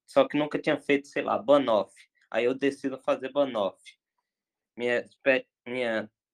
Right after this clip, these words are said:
confiança vai estar atrelada ao doce, ao, ao fato de, de eu ser especialista no doce, ou ao fato de eu nunca ter feito uma banoffee?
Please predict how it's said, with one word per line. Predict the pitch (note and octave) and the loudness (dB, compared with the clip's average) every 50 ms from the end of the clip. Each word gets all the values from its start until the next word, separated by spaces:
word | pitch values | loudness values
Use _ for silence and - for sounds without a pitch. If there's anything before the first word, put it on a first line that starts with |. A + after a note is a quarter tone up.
| _ _ - | _ _ -8
confiança | - C3 B2+ - - - A#2+ G#2+ G2+ G#2 - A2+ | -6 -6 -6 -6 -6 -6 -4 -4 -4 -6 -8 -6
vai | G#2 G#2 G2 | -6 -6 -6
estar | - - G#2 G2+ | -4 -2 -2 -2
atrelada | G2+ - - A2 G#2+ G2+ G2 G2 F#2+ F#2+ F#2+ F#2+ G2 - - | -2 -2 -2 -2 -2 -2 -2 -4 -6 -6 -4 -4 -4 -4 -4
ao | - A2 A2 A2 | -2 -2 -2 -2
doce, | A2 G#2+ A2+ A2 A2 B2 D3+ E3+ E3 - - G#3 A3 A3 - - _ _ _ _ - - - | -2 -4 -4 -2 0 0 0 0 -2 -4 -8 -8 -8 -8 -10 -16 _ _ _ _ -14 -4 2
ao, | A#2+ A2+ G#2+ G2 - - _ _ - | 4 4 4 4 0 -6 _ _ 0
ao | A2+ G#2+ - | 0 0 0
fato | - - A2 G#2+ G#2+ - G#2 | 2 2 2 2 2 0 -6
de, | G2 G#2 G2+ - _ - | -6 -6 -6 -8 _ -8
de | A2+ A2 | -4 -2
eu | A2 G#2 | -2 -2
ser | - - | -2 -6
especialista | A2 G#2+ - A2 A2 G#2+ - G#2 G#2 G2+ G2 - - A#2 | -8 -6 -4 -6 -2 0 0 0 0 -2 -4 -2 -2 -2
no | A2 A2 A2+ | -2 -2 -2
doce, | A2+ A#2 A#2+ C#3 - - - - G3+ - - - - - _ _ _ _ | 0 2 4 4 2 0 -4 -8 -10 -10 -16 -20 -20 -20 _ _ _ _
ou | - C3 C3 C3 C3+ | 2 4 6 8 8
ao | B2+ B2+ - | 6 6 2
fato | - A#2 A2+ A#2 - A2+ | 0 0 0 -2 -4 -6
de | A2 | -4
eu | A2+ A2 | -4 -2
nunca | A2 A2+ A2+ - B2+ | -4 -4 -4 -6 -6
ter | - - G#2+ G#2 G#2 - _ _ - | -4 -4 -4 -4 -4 -4 _ _ -4
feito | - G#2+ G#2+ - A2+ | -4 -4 -2 -2 -2
uma | G#2+ G2+ G2 | -4 -2 -2
banoffee? | G#2 G2+ G2 F#2+ F#2+ F#2+ F#2 - - - - | -4 -4 -4 -4 -4 -4 -4 -6 -10 -20 -20